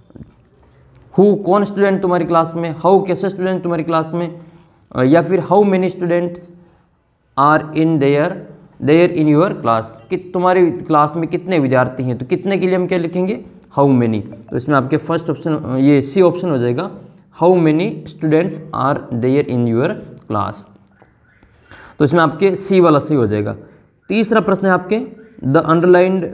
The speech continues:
the underlined word is, जो underline कर रखा है वो word क्या है, वो शब्द क्या है? "राजस्थान is the largest state of India।" राजस्थान भारत का सबसे बड़ा राज्य है, तो ये largest है। तो largest क्या है, सबसे बड़ा, सबसे बड़ा क्या है, ये एक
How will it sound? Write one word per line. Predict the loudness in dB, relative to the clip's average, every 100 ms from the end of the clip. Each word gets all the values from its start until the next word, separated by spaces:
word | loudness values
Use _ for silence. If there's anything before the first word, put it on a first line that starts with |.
| -12 -20 _ _ _ _ _ _ _ _ 0
the | 2 4
underlined | 4 4 4 0 -2 0
word | 0 2
is, | -2 -4 -8
जो | -4 0
underline | 2 4 4
कर | 2 0
रखा | 0 0
है |
वो | 2 2
word | 2 0 -2
क्या | -8 -6 0
है, | 2
वो | 4 2
शब्द | 2 -2 -2
क्या | -2 -2
है? | -2 -4 -10 -20 -20 -20 -6
"राजस्थान | 2 4 4 2 2 2
is | 0 -2
the | 2 2 2 2
largest | 2 2 2 0 0 -6 -16 -20
state | -6 -2 -2 -2
of | -4 -4
India।" | -2 0 -2 -6 -18 -20 _ -4
राजस्थान | 2 2 2 0 2
भारत | 2 0 -2
का | -6
सबसे | -6 -8 -2 0
बड़ा | 2 2 2
राज्य | 0 -2
है, | -4 -6
तो | -10 -6 0
ये | 2
largest | 4 2 0 -2 -4 -12
है। | -16 -18 _ _ _ _
तो | -2
largest | 2 2 2 -2 0
क्या | -2
है, | -2
सबसे | -4 -4 -2
बड़ा, | 0 2 0
सबसे | -4 -6 -2
बड़ा | 2 2
क्या | 2 0
है, | -4 -4 2
ये | 4 4 0
एक | -4